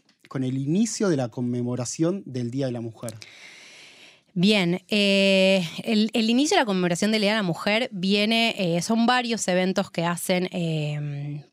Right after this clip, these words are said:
Speaker 2: para que disti-, primero lo-, distintos países empiezan a conmemorar el Día Internacional de la Mujer, luego la onu, de la, después de la Segunda Guerra Mundial, declara el Día Internacional de la Mujer.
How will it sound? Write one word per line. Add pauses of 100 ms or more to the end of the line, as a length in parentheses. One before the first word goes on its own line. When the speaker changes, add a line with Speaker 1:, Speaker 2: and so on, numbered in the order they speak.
(100)
Speaker 2:
para
que
disti-,
primero
lo-,
distintos
países
empiezan
a
conmemorar
el
Día
Internacional
de
la
Mujer,
luego
la
onu, (300)
de
la,
después
de
la
Segunda
Guerra
Mundial,
declara
el
Día
Internacional
de
la
Mujer.